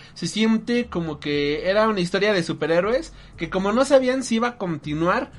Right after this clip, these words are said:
se nota que Robert Kirkman trató de poner, este, historias muy autoconclusivas, historias, este, bastante sencillas, y ya posteriormente, este,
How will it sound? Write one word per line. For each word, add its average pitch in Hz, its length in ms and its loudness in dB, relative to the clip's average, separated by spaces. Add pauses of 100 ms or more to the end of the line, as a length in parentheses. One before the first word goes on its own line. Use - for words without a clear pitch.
(140)
se 175 340 2
nota 190 360 0
que 170 120 -2
Robert 180 420 0
Kirkman 190 580 -6
trató 170 380 -4
de 196 240 -2
poner, 160 460 -2
este, 135 580 -4 (100)
historias 185 600 0
muy 190 200 -2
autoconclusivas, 180 1120 -2
historias, 165 480 -2
este, 135 240 -6
bastante 151 460 -4
sencillas, 170 680 -6 (260)
y 160 100 -4
ya 214 200 2
posteriormente, 190 1160 -2
este, 120 480 -8